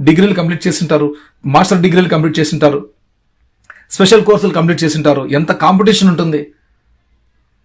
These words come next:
ఆ? మనకు మన దేశం ఎంత, ఎన్ని జీతాలు ఇవ్వాలి, దేశంకి ఎంత వర్కౌట్ అవుతుంది, మనం ట్యాక్స్లు ఎంతమంది కరెక్ట్గా పే చేస్తున్నాం?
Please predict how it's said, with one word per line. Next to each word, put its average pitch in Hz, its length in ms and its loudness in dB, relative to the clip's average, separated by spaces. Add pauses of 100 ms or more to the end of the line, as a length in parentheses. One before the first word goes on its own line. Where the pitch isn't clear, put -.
(340)
ఆ? 208 140 -2 (180)
మనకు 170 240 2
మన 160 200 2
దేశం 202 320 2
ఎంత, 175 140 0
ఎన్ని 196 240 2
జీతాలు 196 380 2
ఇవ్వాలి, 156 360 0 (440)
దేశంకి 208 400 2
ఎంత 185 140 0
వర్కౌట్ 190 380 2
అవుతుంది, 156 300 -2
మనం 156 180 0
ట్యాక్స్లు 180 360 2
ఎంతమంది 196 320 2
కరెక్ట్గా 185 320 -2
పే 175 120 0
చేస్తున్నాం? 151 480 0